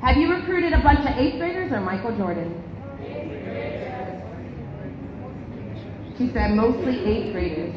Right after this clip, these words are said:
So this is what I'm gonna tell you. Anybody can do World Ventures, anybody. Right?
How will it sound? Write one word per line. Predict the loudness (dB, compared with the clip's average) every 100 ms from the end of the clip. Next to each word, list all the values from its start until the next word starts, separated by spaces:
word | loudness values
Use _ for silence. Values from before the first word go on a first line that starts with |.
| -2
So | 0 2
this | 0
is | 2
what | 2
I'm | 4
gonna | 2 0
tell | 0
you. | 0
Anybody | 0 0 0
can | 0 0
do | 2
World | 4 4
Ventures, | 2 0 -2 0
anybody. | 0 0 -4 -6 -8 -8 -10 -10 -12 -12 2
Right? | 4 4 2 -4 -8